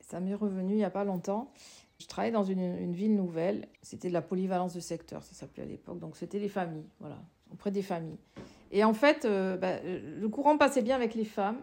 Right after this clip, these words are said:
Elles se confiaient sur leur, c'était des jeunes couples, hein, qui venaient s'installer, euh, en, dans, dans des logements, euh,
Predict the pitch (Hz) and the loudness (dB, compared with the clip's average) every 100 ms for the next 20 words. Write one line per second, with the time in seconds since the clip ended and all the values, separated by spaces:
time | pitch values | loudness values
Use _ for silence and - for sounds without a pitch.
0 | - _ - 190 233 226 202 - 202 208 | -14 _ -4 -2 0 2 0 4 6 8
1 | 220 214 190 175 170 - 190 208 190 190 | 6 2 0 2 0 -2 0 2 4 4
2 | 202 196 233 - 175 226 208 170 170 170 | 4 2 0 2 2 2 -2 -6 -8 -6
3 | 170 - 165 160 170 190 196 196 175 165 | -6 -2 -2 2 4 4 4 4 2 -2
4 | 160 160 160 160 170 170 - 208 - 147 | -4 -6 -6 -8 -10 -14 -18 -14 -12 -10
5 | - - 147 143 151 151 160 160 160 160 | -10 -8 -8 -6 -6 -4 -4 -4 -4 -6
6 | 160 160 156 156 156 | -4 -6 -6 -8 -8